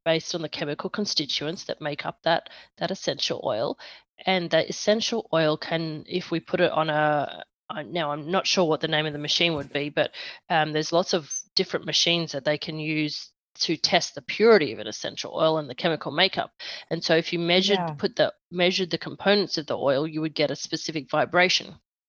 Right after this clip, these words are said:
Speaker 1: The vibration doesn't really matter in the scheme of things, uh, although, you know, we can say there are different vibrations for different essential oils. The main thing is the
Speaker 2: Mm-hmm.
Speaker 1: intention of this essential oil, and the intention is what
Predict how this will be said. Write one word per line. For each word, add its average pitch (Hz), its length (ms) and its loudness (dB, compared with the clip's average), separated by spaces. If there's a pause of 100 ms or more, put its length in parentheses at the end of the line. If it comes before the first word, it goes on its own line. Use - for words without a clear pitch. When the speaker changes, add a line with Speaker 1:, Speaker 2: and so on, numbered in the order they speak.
(540)
Speaker 1:
The 185 100 4
vibration 208 580 4 (440)
doesn't 196 480 6
really 202 500 6
matter 214 240 6
in 214 120 4
the 202 60 0
scheme 196 320 0
of 202 60 -4
things, 254 460 -2 (420)
uh, 170 140 6
although, 165 380 6
you 170 260 2
know, 131 560 -2 (100)
we 165 140 -2
can 165 180 -6
say 160 180 4
there 151 160 2
are 147 40 0
different 156 320 -4
vibrations 143 580 0
for 156 120 -4
different 147 340 -4
essential 143 440 -4
oils. 143 440 0 (420)
The 190 80 2
main 220 300 4
thing 196 200 4
is 175 260 0
the 165 240 0
Speaker 2:
Mm-hmm. 175 180 4
Speaker 1:
intention 208 580 2 (120)
of 156 380 4
this 160 400 -2
essential 160 580 -2
oil, 143 280 2
and 170 180 -4
the 160 120 0
intention 220 540 0
is 190 160 0
what 165 180 4